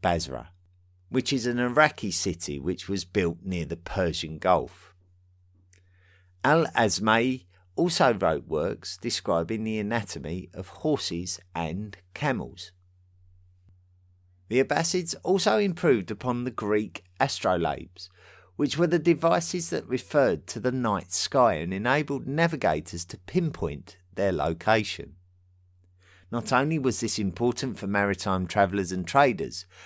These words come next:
but it would also become a very important device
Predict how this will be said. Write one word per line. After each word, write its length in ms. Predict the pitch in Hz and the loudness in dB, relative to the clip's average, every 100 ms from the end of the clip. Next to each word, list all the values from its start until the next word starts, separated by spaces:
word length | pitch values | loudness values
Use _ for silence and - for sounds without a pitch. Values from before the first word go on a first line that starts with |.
| - | -8
but 160 | 135 | -4
it 240 | 143 143 131 | -2 -2 0
would 220 | 139 147 | 0 0
also 560 | 135 185 190 143 113 101 | 2 2 4 6 4 2
become 420 | 113 - 90 87 | -2 0 0 0
a 60 | |
very 280 | 90 113 123 | 0 0 2
important 520 | 139 135 117 - 95 | -2 0 -2 -2 -6
device 640 | 85 92 156 101 - - | -6 2 4 4 0 -8